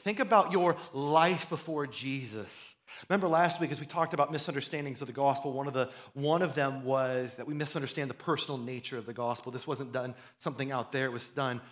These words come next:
because of us and for us and to us. And so think about that story and the way in which you tell it. And I, and I think we're often prone to do one of three things when we tell our story of, of, of our past life. I think, number one, sometimes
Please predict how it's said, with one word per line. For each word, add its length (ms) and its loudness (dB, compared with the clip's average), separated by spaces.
because 360 -8
of 100 -4
us 260 -4
and 80 -14
for 360 -8
us 180 -12
and 180 -14
to 320 -12
us. 460 -14
And 80 -8
so 120 -4
think 260 -2
about 280 2
that 120 -6
story 600 0
and 100 -2
the 60 -2
way 240 0
in 120 -2
which 240 -2
you 60 -10
tell 400 -6
it. 140 -14
And 100 -4
I, 100 0
and 100 0
I 80 2
think 380 2
we're 200 4
often 360 4
prone 380 2
to 120 -10
do 100 -2
one 160 0
of 60 -4
three 180 -6
things 360 -6
when 100 -8
we 80 -8
tell 220 -2
our 100 0
story 560 0
of, 120 -2
of, 340 -4
of 100 -6
our 100 0
past 460 -4
life. 260 0
I 60 0
think, 160 0
number 300 6
one, 260 8
sometimes 420 2